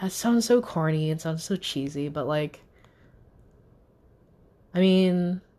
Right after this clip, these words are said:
we're all close, so it kinda makes sense. It just made sense. And I don't have,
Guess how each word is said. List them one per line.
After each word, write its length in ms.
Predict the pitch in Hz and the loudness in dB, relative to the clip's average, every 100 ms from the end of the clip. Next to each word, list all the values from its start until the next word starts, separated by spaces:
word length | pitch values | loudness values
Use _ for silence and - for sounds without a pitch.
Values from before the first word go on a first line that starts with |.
| _ | _
we're 280 | 214 190 175 | -8 -4 -4
all 180 | 175 277 | -2 -4
close, 840 | - 156 170 156 160 165 - - - | -4 -2 0 0 -2 -4 -10 -16 -20
so 140 | - 190 | -6 -4
it 80 | |
kinda 200 | 220 254 | 2 4
makes 220 | 220 165 - | 4 2 -2
sense. 760 | 147 156 156 165 - - - _ _ _ _ _ _ _ _ _ _ _ _ _ _ _ - | -4 -4 -4 -6 -12 -20 -20 _ _ _ _ _ _ _ _ _ _ _ _ _ _ _ -10
It 40 | |
just 280 | 196 294 - | -2 -2 0
made 180 | 285 285 | 0 0
sense. 720 | - 311 165 - - - - - _ _ _ _ _ _ _ _ _ _ | 2 2 2 -2 -12 -14 -18 -20 _ _ _ _ _ _ _ _ _ _
And 240 | 190 185 170 | 2 2 2
I 180 | 175 | 2
don't 320 | 202 220 208 - | 4 4 0 -4
have, 760 | - 190 185 185 175 170 - | 4 6 6 4 0 -8 -18